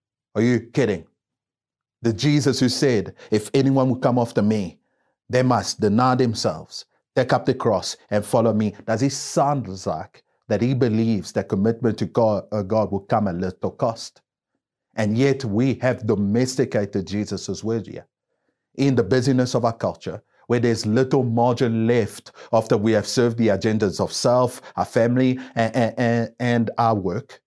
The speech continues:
work, there's little time, energy, money, happiness, satisfaction, fellowship that we can give towards our pursuit and commitment to God.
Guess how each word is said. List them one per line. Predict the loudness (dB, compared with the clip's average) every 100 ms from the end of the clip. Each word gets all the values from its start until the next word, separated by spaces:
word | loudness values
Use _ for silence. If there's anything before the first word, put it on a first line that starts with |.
| _ _ _ -2
work, | 2 2 0 _ -2
there's | 0 2
little | 4 4 0
time, | 0 0 2 2 -2 -8 -18 _
energy, | 0 2 2 0 -4 -6 _
money, | -2 0 2 0 -2 -8 _
happiness, | -2 -2 2 0 0 -2
satisfaction, | -8 0 0 0 -2 0 0 -2 -6
fellowship | 0 0 0 0 -4 -2
that | -4 -4
we |
can | -2 -2 -2 -2
give | 0 0 -2
towards | -2 0 0 0 2 2 0 -4 -4
our | -4
pursuit | -2 -4 -4 -2 -2 0
and | -4 -4
commitment | -6 -6 -8 -8 -8 -10 -20 _ _ -10
to | -4
God. | -4 -6